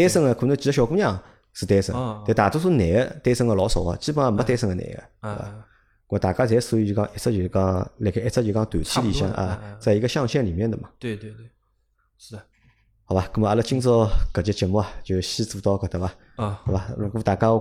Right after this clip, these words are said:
Speaker 1: 有啥基因方面的问题啊，对吧？或者有啥不懂的，
Speaker 2: 对。
Speaker 1: 对吧？那么可以群里向问问，就你受得了吗？对吧？侬吃得消啊？对吧？
Speaker 2: 啊，对，那么啊，托大家讲一声，这个上，杨老板这个路子应该是上海八零后，对吧？
Speaker 1: 啊，上海八零后。
Speaker 2: 啊，我这个因为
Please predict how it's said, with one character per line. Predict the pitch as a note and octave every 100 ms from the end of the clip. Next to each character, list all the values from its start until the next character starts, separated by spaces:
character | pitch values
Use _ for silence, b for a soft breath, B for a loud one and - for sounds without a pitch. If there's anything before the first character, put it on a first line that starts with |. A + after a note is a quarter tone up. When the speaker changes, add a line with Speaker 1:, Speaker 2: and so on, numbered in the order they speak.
| - -
Speaker 1:
有 | A2 G#2
啥 | A2
基 | - - C#3+
因 | C#3
方 | A#2 B2 B2
面 | A#2
的 | A2
问 | F#2
题 | F2 A#2+
啊， | G2+ G2+
对 | G#2
吧？ | G2+ B B B
或 | -
者 | G2+ G#2+
有 | A2+
啥 | A#2
不 | A2
懂 | - A#2
的， | C3+
Speaker 2:
对。 | G#2+
Speaker 1:
对 |
吧？ | F#2+ G2+
那 | -
么 | G2
可 | - G#2
以 | G#2
群 | - F2+
里 | G2+
向 | G#2+
问 | F#2+ F2+
问， | F#2+ A2 B B B -
就 |
你 | F#2 F#2
受 | F2+ D#3
得 | B2 A2+
了 | F#2
吗？ | F2 G#2 A#2
对 | G2+
吧？ | B2+
侬 | A2+
吃 | A#2+ -
得 | B2+
消 | E3+ G#2+
啊？ | -
对 | -
吧？ | - -
Speaker 2:
啊， | A2+ G#2 G#2
对， | G#2
那 | A2+
么 | D3
啊， | B2+ B2+ C3 - - - - _ -
托 | C3
大 | B2
家 | B2+
讲 | - F#2
一 | B2
声， | G#2 G2+
这 | -
个 | B2 A2 - -
上， | A2 -
杨 | A2+
老 | C3
板 | F#3+
这 | C#3+
个 | B2
路 | D#3+ C3+
子 | A2+
应 |
该 | B2+
是 | A#2+
上 | - A2
海 |
八 | - C3+
零 | C3
后， | - C3+
对 | F2+
吧？ | -
Speaker 1:
啊， | G#2
上 | F2+
海 | F#2+
八 | F#2+
零 | F#2+ F2
后。 | G#2
Speaker 2:
啊， | A#2+
我 |
这 | C#3+
个 | B2+
因 | C#3
为 | C3+ B2 A#2